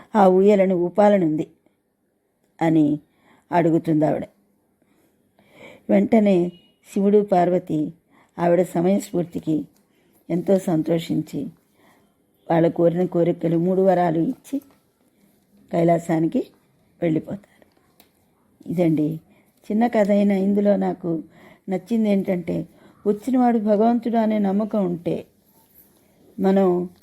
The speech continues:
వాళ్ళని భక్తి పురస్సరంగానే ఆహ్వానిస్తాం, మనకి లేనిదేదో కోరుకుంటాం. అలాగే అక్కడ ముగ్గురు ఆవిడకి సంతానం లేదు కాబట్టి సంతానం కోరుకుంది, ఈయన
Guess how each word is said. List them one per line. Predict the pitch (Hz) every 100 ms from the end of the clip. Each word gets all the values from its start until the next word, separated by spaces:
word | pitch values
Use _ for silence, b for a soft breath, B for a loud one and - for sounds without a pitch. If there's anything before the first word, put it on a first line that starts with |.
| _ _ -
వాళ్ళని | 185 185 196
భక్తి | 185 190 - 220
పురస్సరంగానే | 220 208 208 202 202 196 196
ఆహ్వానిస్తాం, | 175 165 175 143 - - 165 156 - b b b b b b
మనకి | 208 220 220
లేనిదేదో | 208 226 277 247 226 226
కోరుకుంటాం. | 185 170 - 240 - - _ _ _ b b -
అలాగే | 208 240
అక్కడ | 247 233 208 190 185
ముగ్గురు | 202 190 240 208 185 - b b b b _ _ _ -
ఆవిడకి | 196 196
సంతానం | 220 196 208 240 240 240
లేదు | 220 214
కాబట్టి | 214 208 220
సంతానం | 208 196 214 208 202
కోరుకుంది, | 175 175 175 165 175 160 B B B B B -
ఈయన | 240 226 196 190